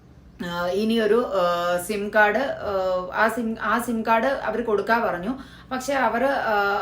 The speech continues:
അയാൾ ആ sim കാർഡ് വേണ്ട വെച്ചിട്ട് സെയിം തന്നെ അയാൾ വേറെ എടുത്തു എന്ന് തോന്നുന്നുണ്ട്.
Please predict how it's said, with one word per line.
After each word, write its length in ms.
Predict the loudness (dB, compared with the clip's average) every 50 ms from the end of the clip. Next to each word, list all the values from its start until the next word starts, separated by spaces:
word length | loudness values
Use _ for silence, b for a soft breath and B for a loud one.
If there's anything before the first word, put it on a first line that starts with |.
| -4 -2 -2
അയാൾ 180 | 0 2 4
ആ 200 | 4 4 4 2
sim 200 | 0 -2 -2 -2
കാർഡ് 160 | 0 0 0 0
വേണ്ട 260 | -2 -2 -2 -2 -2
വെച്ചിട്ട് 420 | -2 -2 -4 -6 -10 -8 -4 -2 -2 0 0 -2 -4 -6 -8 -10 -10 -6 -2
സെയിം 200 | 0 0 0 0 -2 -2
തന്നെ 140 | -2 -2 0
അയാൾ 120 | 0 0 0
വേറെ 260 | 0 0 0 0 0
എടുത്തു 280 | -2 -2 -4 -4 -4 -4
എന്ന് 120 | -4 -4 -4
തോന്നുന്നുണ്ട്. 680 | -6 -6 -8 -10 -8 -6 -6 -6 -8 -12 -18 -20